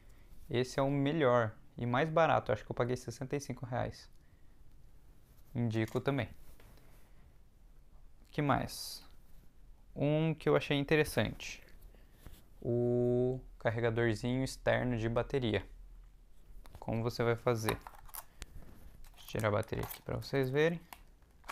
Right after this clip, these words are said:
Tá aqui a bateria. Ó. encaixa ele aqui. Por exemplo, vocês vão viajar, é, vai deixar ele na bolsa e quer durante o caminho ir carregando,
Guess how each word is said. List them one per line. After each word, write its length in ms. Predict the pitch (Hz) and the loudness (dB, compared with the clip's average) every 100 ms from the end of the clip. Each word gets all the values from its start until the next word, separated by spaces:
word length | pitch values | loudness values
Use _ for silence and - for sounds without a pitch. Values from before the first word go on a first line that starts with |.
| - - - - - - - - - - - - - - - | -14 -18 -20 -20 -18 -18 -18 -20 -20 -20 -16 -16 -16 -14 0
Tá 80 | 123 | 2
aqui 140 | - | 4
a 60 | 117 | 4
bateria. 520 | 117 127 127 165 165 - - - - - - - - - - - | 4 4 4 2 0 -18 -20 -20 -20 -20 -20 -20 -20 -18 -18 0
Ó. 180 | 117 117 - - - - - - - - - - - - 127 | 2 2 -2 -20 -20 -20 -18 -18 -18 -18 -18 -20 -20 -8 -4
encaixa 560 | 123 - 123 123 - | -2 4 4 4 4
ele 300 | 131 117 117 - - - - - - - - - - | 6 6 2 -6 -20 -20 -20 -20 -20 -20 -20 -20 -14
aqui. 420 | - 123 - 156 - - - - - - - - - - | -8 -8 -4 -4 -4 -12 -14 -16 -16 -16 -18 -16 -18 -4
Por 120 | 143 | 0
exemplo, 300 | 143 135 120 | 2 2 0
vocês 180 | - 127 | 2 4
vão 140 | 135 127 | 4 4
viajar, 880 | 135 117 110 110 135 135 110 98 - - - - - - - | 4 4 4 6 6 6 6 2 -4 -20 -20 -20 -20 -20 -14
é, 440 | - 110 107 101 101 | -2 0 2 0 4
vai 140 | 117 | 4
deixar 340 | 120 - 120 117 | 4 2 4 4
ele 140 | 117 | 4
na 140 | 117 | 4
bolsa 520 | 110 107 117 127 - 113 | 4 4 6 4 4 -2
e 60 | |
quer 240 | - 113 113 | 2 2 4
durante 320 | 117 117 - | 4 2 0
o 20 | |
caminho 320 | 120 110 113 | 0 2 2
ir 40 | 107 | 4
carregando, 640 | 113 107 107 143 147 123 | 2 4 4 4 4 2